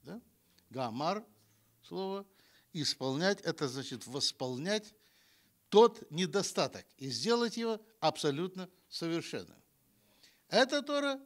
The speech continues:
была хорошей, но маленькое-маленькое было что-то, да? Потому что закон Торы был хорош, духовен, но он не мог довести человека до совершенства. Из-за чего?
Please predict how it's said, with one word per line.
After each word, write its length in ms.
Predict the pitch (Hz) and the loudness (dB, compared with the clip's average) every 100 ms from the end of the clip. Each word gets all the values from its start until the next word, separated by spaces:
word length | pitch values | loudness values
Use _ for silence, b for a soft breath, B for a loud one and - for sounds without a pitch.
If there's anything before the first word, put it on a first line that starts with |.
| - | -12
была 260 | 147 160 139 | -4 -2 0
хорошей, 440 | 156 113 - - _ _ _ | -2 -4 -8 -14 _ _ _
но 140 | 117 120 | -18 -14
маленькое-маленькое 1200 | 156 262 320 330 311 285 285 262 233 220 196 170 | -8 -2 0 0 -2 -4 -4 -4 -4 -4 -6 -6
было 300 | 151 147 135 - _ _ | -6 -6 -6 -10 _ _
что-то, 420 | _ - 98 - 90 | _ -14 -12 -10 -6
да? 200 | 190 247 B B B B B | -6 -6 B B B B B
Потому 220 | - 135 | -8 -4
что 160 | 139 | -2
закон 460 | 139 156 151 240 202 - - | 0 -2 2 2 2 -4 2
Торы 260 | 208 196 | 6 6
был 200 | 180 175 | 6 2
хорош, 460 | 156 185 175 117 95 85 | 2 4 4 2 -4 -10
духовен, 500 | 139 - 120 90 82 | -10 -4 -4 -4 -10
но 160 | 113 - | -10 -8
он 240 | 147 143 | -6 -6
не 80 | 127 | -4
мог 240 | 120 113 | -4 -6
довести 400 | 101 104 - - | -8 -12 -10 -10
человека 420 | 123 170 160 165 104 117 | -10 -10 -10 -12 -12 -10
до 120 | 117 | -10
совершенства. 680 | - 98 95 90 87 - - | -10 -14 -16 -18 -20 -20 -16
Из-за 220 | 113 117 | -12 -10
чего? 260 | 110 107 | -10 -14